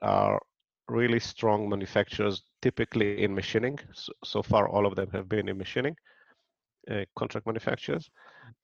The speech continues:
and, uh, to the specific industries that I just mentioned. And we help them to get into additive with an extremely differentiated solution, expanding their, uh, business, expanding the portfolio of type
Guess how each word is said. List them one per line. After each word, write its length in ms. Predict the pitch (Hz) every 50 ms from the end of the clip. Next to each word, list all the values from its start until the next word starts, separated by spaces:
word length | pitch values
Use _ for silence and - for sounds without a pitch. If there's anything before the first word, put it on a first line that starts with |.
| _ _ _
and, 380 | - 110 104 104 104 104 101 - - _ _ 120
uh, 120 | 117 107 98 - -
to 80 | - 131
the 100 | 117 113
specific 560 | - - - 110 - - 110 - 117 - -
industries 480 | 110 104 107 104 - - - 107 92
that 160 | 87 92 - 87
I 80 | 98
just 300 | 95 - 107 98 - -
mentioned. 420 | 104 107 107 - - - 220 - _ _ _ _ _ _ _ _ _ _ _ _ _ _ _ _ _ _ _ _
And 320 | 110 107 107 107 101 - - - - _ _ _ _ _ _ _
we 320 | - 107 117 120 120 113
help 280 | 104 - 117 117 120 117
them 240 | - 101 92 95 - - _
to 80 | - 117
get 240 | 104 107 104 98 - -
into 280 | 107 107 101 - 107 -
additive 440 | - 101 101 110 - - 202 247 240 - _ _ _ _ _ _ _ _ _ _ _ _
with 200 | - 113 104 98
an 200 | 104 104 104 98
extremely 580 | 104 - - - - - - 120 120 113 107 107
differentiated 800 | 98 104 - - - 104 101 - - - 107 104 - - 101 -
solution, 460 | - - 104 113 107 - - 95 92 - - -
expanding 500 | - - - - 120 110 101 104 104 98
their, 340 | 90 101 95 92 92 95 - _ _ _ _ _ _ _ _ _ _ _ _ 104
uh, 220 | 104 98 95 98 92 _
business, 340 | 120 120 117 123 113 -
expanding 460 | 110 104 - - - 101 104 101 110 104
the 80 | - -
portfolio 480 | - 104 104 - - 107 101 98 107
of 140 | 101 95 -
type 160 | - 110 104